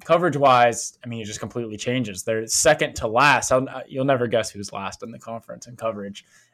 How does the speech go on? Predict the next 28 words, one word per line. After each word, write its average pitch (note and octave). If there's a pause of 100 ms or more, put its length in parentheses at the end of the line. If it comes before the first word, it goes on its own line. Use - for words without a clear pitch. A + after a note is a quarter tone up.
(120)
Um, G#2
by A#2+
a -
healthy F#3
margin, C3
it A#2
is A2+
West B2
Virginia, B2+
but B2+ (220)
the B2+
second E3
worst C#3
is B2+
Texas A2+
Tech. D#3 (460)
Um, G2+
I'm B2
sure C#3
D-, C3
J C#3+
T C#3+
Daniels, C3 (220)
J C#3
T -
Daniels C3+
is A2
loving, C3+